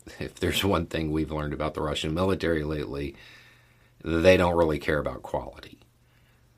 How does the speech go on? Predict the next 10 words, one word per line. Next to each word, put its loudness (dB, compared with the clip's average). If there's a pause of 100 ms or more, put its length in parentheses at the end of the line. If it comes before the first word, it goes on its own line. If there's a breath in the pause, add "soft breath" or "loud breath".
(180)
So -2 (1080)
your 0
dad's 2
assessment -2
that -6 (420 soft breath)
they'll 2
put -6
troops -4
there -2
faster 4